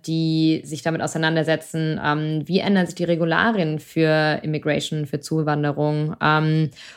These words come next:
und unser Ziel ist es im Endeffekt wirklich, verschiedene Parteien an einen Tisch zu bekommen, um über Trends zu diskutieren und um darüber zu diskutieren,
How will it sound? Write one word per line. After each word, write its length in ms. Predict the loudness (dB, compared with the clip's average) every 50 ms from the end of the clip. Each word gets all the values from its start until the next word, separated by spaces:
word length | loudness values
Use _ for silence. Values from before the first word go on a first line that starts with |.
| -18 _
und 320 | 2 4 4 6 4 4 4
unser 360 | 6 6 8 8 6 6 4
Ziel 260 | 2 0 2 4 4
ist 180 | 4 4 2 -2
es 140 | -4 -4 -2
im 80 | 0
Endeffekt 500 | 2 2 2 2 2 0 0 0 0 0
wirklich, 320 | 0 -2 0 -2 -4 -4 -4
verschiedene 340 | -4 -4 -2 0 0 0
Parteien 760 | -2 -2 -6 -8 -6 -2 0 0 2 2 2 0 0 -2 -4 -8 -14 _ _ _ _ 0
an 120 | 0 0
einen 200 | 2 0 -2 0
Tisch 180 | 0 0 0 0
zu 100 | -2 -6
bekommen, 680 | -6 -4 -2 0 2 2 4 4 2 2 2 0 -2
um 360 | -4 -4 -2 -2 0 0 -2
über 220 | -2 -2 -4 -4 -2
Trends 340 | 0 2 2 2 2 0 -2
zu 80 | -4
diskutieren 800 | -4 -2 -2 -4 -6 -8 -6 -4 -2 0 0 2 2 0 0 -2
und 260 | -2 -2 -2 -2 -2
um 120 | -2 -2
darüber 340 | -2 -2 0 -2 -2 -4 -4
zu 100 | -8 -8
diskutieren, 560 | -6 -6 -6 -6 -6 -4 -2 0 0 0 0